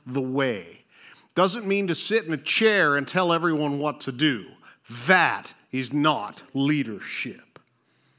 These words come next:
Lead your wife. You're the head of the church. Now look, the, the scripture here says, "Wives,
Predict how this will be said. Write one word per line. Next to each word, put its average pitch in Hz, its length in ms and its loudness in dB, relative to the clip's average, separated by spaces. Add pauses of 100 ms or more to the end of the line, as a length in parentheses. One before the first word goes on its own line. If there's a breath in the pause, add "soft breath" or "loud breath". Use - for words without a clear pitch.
(1200)
Lead 165 640 2
your 160 260 0
wife. 143 460 0
You're 151 100 2
the 139 120 2
head 175 240 2
of 156 60 -6
the 151 100 0
church. 175 380 -2
Now 190 100 2
look, 269 260 -2
the, 165 140 4
the 156 140 0
scripture 233 440 -2
here 160 140 2
says, 160 200 -2
"Wives, 233 480 0